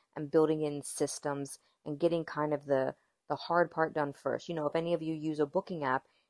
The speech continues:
it's, it's annoying and a drag to get all your services over there and price them and, um, put the cancellation policy and describe your service and all that. But once it's up, all you do have to do is sign,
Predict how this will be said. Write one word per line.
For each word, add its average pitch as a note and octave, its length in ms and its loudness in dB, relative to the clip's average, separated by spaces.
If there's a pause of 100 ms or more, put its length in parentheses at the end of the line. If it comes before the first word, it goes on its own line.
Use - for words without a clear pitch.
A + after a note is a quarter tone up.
(120)
it's, - 360 -2
it's - 380 -4
annoying E3+ 440 0
and D3 100 -2
a C#3+ 60 0
drag D3+ 400 0
to D3 60 -10
get D3+ 200 2
all D3 180 6
your C#3+ 160 -2
services - 480 -2
over F3+ 260 4
there E3 240 2
and C3+ 120 -6
price E3+ 320 -2
them D#3+ 240 -6
and, - 300 -8
um, D3 340 0 (480)
put - 100 -6
the D#3 60 -4
cancellation E3 580 -2
policy E3+ 340 0
and - 80 -8
describe F#3+ 380 -2
your F3 80 -4
service E3+ 300 -2
and E3+ 100 -4
all D#3+ 80 0
that. D3+ 80 -2
But D#3+ 180 0
once C4+ 240 0
it's G#3 240 -4
up, C4 260 6 (320)
all - 80 0
you C4 80 2
do C4 60 0
have C4 100 4
to B3 80 -6
do B3+ 120 0
is B3 120 4
sign, B3 220 0